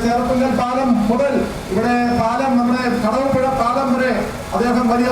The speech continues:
വാഗ്ദാനങ്ങളൊക്കെ നൽകി. പക്ഷേ ഒരു വാഗ്ദാനം പോലും പ്രാ-, പ്രാവർത്തികമാക്കുവാൻ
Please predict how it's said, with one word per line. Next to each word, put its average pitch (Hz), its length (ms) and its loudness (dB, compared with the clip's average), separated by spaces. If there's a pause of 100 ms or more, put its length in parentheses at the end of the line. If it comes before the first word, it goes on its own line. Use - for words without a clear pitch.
വാഗ്ദാനങ്ങളൊക്കെ 247 840 0
നൽകി. 233 300 2
പക്ഷേ 240 240 0 (460)
ഒരു 254 100 2 (100)
വാഗ്ദാനം 262 500 0
പോലും 240 260 2
പ്രാ-, 240 260 0 (180)
പ്രാവർത്തികമാക്കുവാൻ 247 1000 0